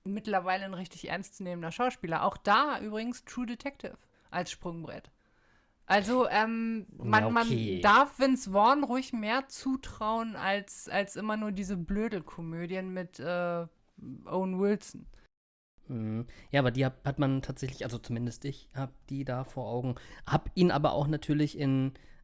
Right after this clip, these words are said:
Speaker 2: True Detective vor Augen, definitiv.
Speaker 1: Also ich kann dir empfehlen, Brawl in Cell Block ninety-nine. Das ist ein Hammer von einem Film, der hat extrem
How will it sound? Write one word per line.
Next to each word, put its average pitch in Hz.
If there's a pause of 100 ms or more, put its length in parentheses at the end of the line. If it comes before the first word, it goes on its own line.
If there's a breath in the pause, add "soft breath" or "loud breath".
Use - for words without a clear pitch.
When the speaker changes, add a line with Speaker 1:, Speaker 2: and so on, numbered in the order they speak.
(120)
Speaker 2:
True 143
Detective 127
vor 101
Augen, 104 (400)
definitiv. 113 (260 soft breath)
Speaker 1:
Also 190
ich 208
kann 233
dir 240
empfehlen, 220
Brawl 196
in 202
Cell 190
Block 180
ninety-nine. 170
Das 165
ist 175
ein 175 (760 soft breath)
Hammer 262
von 240
einem 226
Film, 190
der 185
hat 185
extrem 254